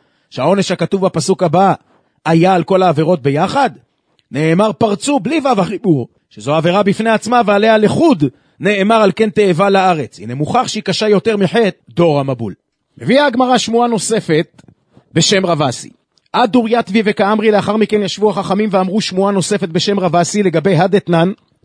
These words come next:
לגבי מה שנאמר במשנה במסכת קינים, פרק ב' משנה ה'. מסכת קינים זו מסכת שמאגדת בתוכה את דיני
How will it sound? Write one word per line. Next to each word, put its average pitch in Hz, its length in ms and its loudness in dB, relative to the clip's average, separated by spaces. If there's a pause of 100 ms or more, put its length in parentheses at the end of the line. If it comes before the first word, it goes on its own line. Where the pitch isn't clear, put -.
(400)
לגבי 160 280 -4
מה 226 100 0
שנאמר 214 400 0
במשנה 202 340 -2
במסכת 208 460 -2
קינים, 214 460 2 (920)
פרק 226 360 0
ב' 233 120 2 (100)
משנה 214 380 -2
ה'. 190 240 4 (600)
מסכת 208 360 -4
קינים 233 280 0
זו 208 140 2
מסכת 196 640 -2 (200)
שמאגדת 196 600 0
בתוכה 165 520 0 (1040)
את 190 100 0
דיני 233 520 4